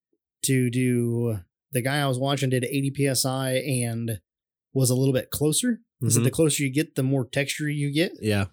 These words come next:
Speaker 1: So, I don't know. I think we're just gonna end up messing around with it and shooting it and seeing what we come up with.
Speaker 2: Right now,
Speaker 1: You know?
Speaker 2: I've got a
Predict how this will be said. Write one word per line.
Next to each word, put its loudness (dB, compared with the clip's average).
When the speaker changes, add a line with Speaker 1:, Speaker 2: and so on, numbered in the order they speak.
Speaker 1:
So, -2
I 0
don't 2
know. 0
I 4
think 6
we're 6
just 0
gonna 4
end 4
up 0
messing 2
around 2
with 0
it -2
and -2
shooting 0
it -6
and -2
seeing 2
what 0
we -2
come 0
up -4
with. -4
Speaker 2:
Right 4
now, 6
Speaker 1:
You 4
know? 6
Speaker 2:
I've 6
got 6
a 4